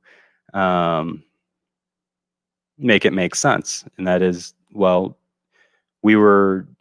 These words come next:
helping keep people from, we were helping keep people from spreading this, uh, disease around. So we were keeping, uh,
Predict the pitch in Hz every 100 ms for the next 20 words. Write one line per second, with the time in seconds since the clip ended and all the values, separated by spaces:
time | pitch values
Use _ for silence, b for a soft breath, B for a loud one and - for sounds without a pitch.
0 | - _ - 98 - 98 92 - 98 -
1 | - 101 - 101 95 - 101 92 92 95
2 | 95 - _ _ _ _ _ _ _ _
3 | _ _ _ - 123 120 120 120 127 113
4 | 127 113 - 117 135 117 - 123 117 113
5 | 110 110 - - 95 101 104 104 101 98
6 | - - _ - 104 98 98 101 98 98
7 | 104 92 117 101 - - - - - 92
8 | 85 - _ _ _ _ _ _ _ -
9 | 101 101 101 - 104 - 110 104 104 98
10 | _ _ _ _ _ -